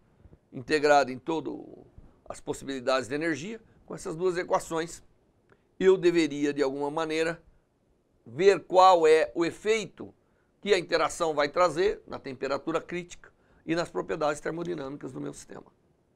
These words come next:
Claro, você ainda tá perguntando, "Mas quem é gama afinal?" E o gama eu vou determinar daqui a pouco.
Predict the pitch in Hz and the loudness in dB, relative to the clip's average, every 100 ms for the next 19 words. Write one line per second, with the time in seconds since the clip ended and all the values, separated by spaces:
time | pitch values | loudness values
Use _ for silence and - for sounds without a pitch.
0 | _ _ _ _ _ _ - 190 147 120 | _ _ _ _ _ _ 4 6 6 2
1 | 120 165 165 165 170 180 180 190 151 143 | -6 -6 -2 -2 -2 -2 -4 -2 -2 -2
2 | 147 - 214 208 180 151 180 160 131 147 | -4 0 0 2 0 0 0 0 -4 -8
3 | 127 101 123 160 180 160 170 180 185 196 | -8 -8 -6 -6 -2 -2 -2 -4 -4 -6
4 | 208 202 190 165 175 214 202 165 - | -6 -6 -6 -6 -4 -6 -4 -6 -8